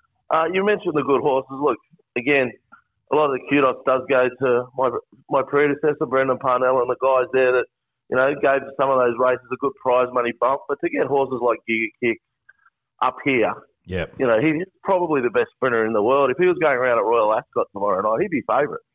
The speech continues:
Speaker 2: Unbelievable.
Speaker 1: You know, and to have him win the ten thousand is, uh, fantastic.
Speaker 2: Yeah, it's great for the brand and great for racing here. And, and look, you can, you, you can tell it, it really has been a very, very strong, and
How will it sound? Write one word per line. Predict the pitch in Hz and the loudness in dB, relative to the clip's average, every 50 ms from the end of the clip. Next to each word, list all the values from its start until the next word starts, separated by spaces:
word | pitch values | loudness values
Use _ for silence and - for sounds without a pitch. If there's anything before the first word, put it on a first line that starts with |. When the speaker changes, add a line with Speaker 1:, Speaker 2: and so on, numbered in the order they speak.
| _ _ _ _ _ - | _ _ _ _ _ -6
Speaker 2:
Unbelievable. | 104 104 104 92 90 90 92 95 98 | -2 -2 -2 0 0 0 0 0 0
Speaker 1:
You | 123 | 2
know, | 123 131 135 | 2 0 0
and | 139 | 0
to | 139 147 | 0 -2
have | 151 143 | -2 -2
him | 147 147 135 131 | -4 -8 -14 -12
win | 131 131 131 | -12 -6 -4
the | 127 123 - 147 | -4 -4 0 0
ten | 127 123 117 95 | 0 0 0 0
thousand | 123 123 135 143 135 117 101 104 101 120 113 110 | 0 2 2 2 2 0 -2 -4 -4 -2 -4 -4
is, | 110 123 | -2 0
uh, | 123 117 117 113 110 _ _ _ _ _ _ _ _ _ _ _ _ _ _ _ _ _ _ | 0 2 2 0 -2 _ _ _ _ _ _ _ _ _ _ _ _ _ _ _ _ _ _
fantastic. | - 143 127 127 - - 147 165 - - 113 95 - - - _ _ _ _ _ - | -2 0 0 0 -2 -2 -2 -2 -2 -2 -6 -6 -6 -8 -20 _ _ _ _ _ -6
Speaker 2:
Yeah, | 101 101 107 107 | -2 0 0 2
it's | 104 98 - | 0 0 0
great | - 127 123 123 107 | 0 2 2 2 0
for | - 107 | 0 -2
the | 104 92 | -2 0
brand | 78 104 104 101 101 92 | 0 0 0 0 0 -2
and | 90 85 | -2 -2
great | 82 101 101 101 95 | -2 0 0 -2 -2
for | - 98 92 | -2 -2 0
racing | 92 90 95 90 - 92 85 85 | 0 0 0 0 -2 -2 -2 -2
here. | 95 90 87 90 | -2 -2 0 0
And, | 98 95 85 - - - - - - - - - - | 0 -2 -4 -6 -10 -20 -20 -20 -20 -20 -20 -10 -4
and | - 110 | -2 0
look, | 117 117 110 95 | 0 0 0 0
you | 110 107 | -2 -2
can, | 90 113 110 107 - - - 110 110 | 0 -2 -2 -2 -4 -4 -4 -2 -2
you, | 104 101 104 - | -2 -2 -2 -2
you | 110 107 | -4 -2
can | 92 107 107 104 | 0 0 -2 0
tell | - 131 120 117 113 98 80 | 0 0 2 2 0 0 -2
it, | 104 - | -2 -2
it | - 107 101 - 110 113 101 | -2 -2 -2 0 -2 -2 0
really | 101 107 110 120 127 123 120 120 113 104 | 0 0 2 2 2 2 2 2 2 2
has | 101 110 101 98 92 | 2 2 0 0 -2
been | 85 92 104 104 101 98 98 92 85 85 _ _ _ _ _ _ _ _ _ _ _ _ - | -2 -2 -2 0 0 0 -2 -2 -4 -6 _ _ _ _ _ _ _ _ _ _ _ _ -4
a | 95 98 95 92 92 | -2 0 0 0 0
very, | 87 80 80 82 90 104 107 107 110 107 | -2 -4 -6 -4 -2 0 0 2 2 0
very | 101 90 101 101 95 90 90 | 0 0 0 0 0 -2 -2
strong, | - - - - - 107 104 101 98 101 101 95 92 92 85 - - | -4 -6 -8 -4 -4 -2 0 0 -2 -2 -2 -2 -4 -4 -6 -8 -6
and | - 92 92 90 90 90 87 90 87 82 78 | -4 -4 -2 -2 -2 -2 -2 -2 -2 -4 -6